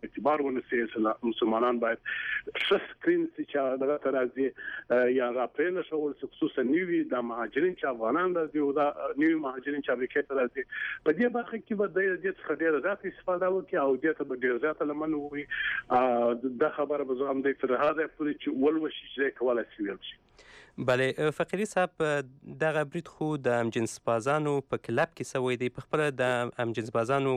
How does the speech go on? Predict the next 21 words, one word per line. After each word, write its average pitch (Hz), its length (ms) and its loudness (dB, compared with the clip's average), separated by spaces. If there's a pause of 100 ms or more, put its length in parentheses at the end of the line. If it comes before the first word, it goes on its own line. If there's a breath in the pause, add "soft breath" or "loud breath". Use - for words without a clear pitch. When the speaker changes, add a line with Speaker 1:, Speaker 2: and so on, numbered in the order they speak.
(160)
Speaker 2:
کوم 113 200 0 (140)
اقلیت 120 480 -2
چې - 140 -12
دی 117 60 0
په 113 200 0
امریکې 110 300 -2 (100)
کې، 117 140 -2 (880 loud breath)
د 127 120 0
دوی 175 160 2
د 147 140 0
حقوق - 240 -2
په 147 140 0
باره 127 200 0 (100)
کې، 123 260 -2
آیا 123 180 0
د 123 140 -4
دوی 131 100 -6
سره 139 140 0
هم 135 100 0
داسې، 127 560 -2 (320)
امکان 127 240 2